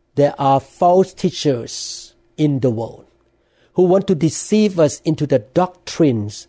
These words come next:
of demons, who want to be used by the devil to steal, to kill,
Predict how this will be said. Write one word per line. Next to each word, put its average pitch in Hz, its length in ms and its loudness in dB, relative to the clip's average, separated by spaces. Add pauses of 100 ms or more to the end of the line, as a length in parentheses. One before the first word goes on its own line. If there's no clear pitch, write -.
(340)
of 139 260 -2 (240)
demons, 123 640 0 (680)
who 170 100 2
want 170 300 2
to 147 300 2 (440)
be 143 100 4
used 147 600 2
by 139 500 2 (920)
the 147 100 -2
devil 180 540 2
to 131 480 -2 (560)
steal, 151 680 2
to - 200 -2
kill, 131 580 2